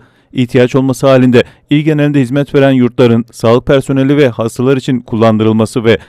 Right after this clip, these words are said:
tüm ilgili kurumların özel pandemi planlarının hazır olması, gıda ve tedarik zincirinin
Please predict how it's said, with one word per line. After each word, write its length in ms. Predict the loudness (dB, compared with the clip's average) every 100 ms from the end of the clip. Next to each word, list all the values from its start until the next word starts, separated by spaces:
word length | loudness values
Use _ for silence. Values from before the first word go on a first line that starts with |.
| _ _
tüm 160 | -2 0
ilgili 260 | -2 -2
kurumların 520 | -2 -2 2 2 2 -2 _ -2
özel 300 | 0 0 -2
pandemi 400 | -4 -2 -2 -4
planlarının 520 | -4 -4 -2 0 -2
hazır 280 | -2 -2 0
olması, 480 | 0 0 -2 0 -2 -4 _ -6
gıda 360 | 0 2 2
ve 160 | 0 -2
tedarik 560 | -6 -2 2 2 0
zincirinin 460 | -4 -2 0 0 0